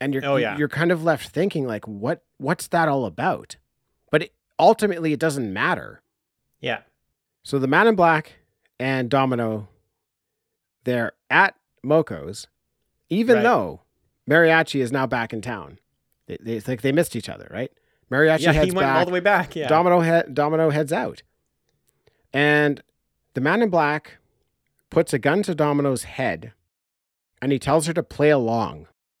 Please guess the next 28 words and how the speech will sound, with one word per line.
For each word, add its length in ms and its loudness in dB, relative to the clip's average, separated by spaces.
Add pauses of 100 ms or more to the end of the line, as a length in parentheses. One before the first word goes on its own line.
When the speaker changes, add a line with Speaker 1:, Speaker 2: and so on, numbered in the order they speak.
(100)
Speaker 1:
And 140 -6
he 60 0
starts 280 0
banging 540 0
on 240 -4
Moco's 460 -2
door. 540 -8 (680)
Speaker 2:
Yeah. 200 -6 (160)
Speaker 1:
And 500 -8
Moko 460 -4 (160)
opens 540 2
the 100 -4
door, 540 -4 (480)
and 180 -6
he's 180 -6
got 220 -4
about 320 -6
ten 500 -2
armed 380 -2
guards, 600 -6 (920)
and 400 -8
everybody 580 -2
now 240 -4
knows 540 -4 (300)
that 140 -8
they 100 -4
were 100 -4
teenagers, 720 -8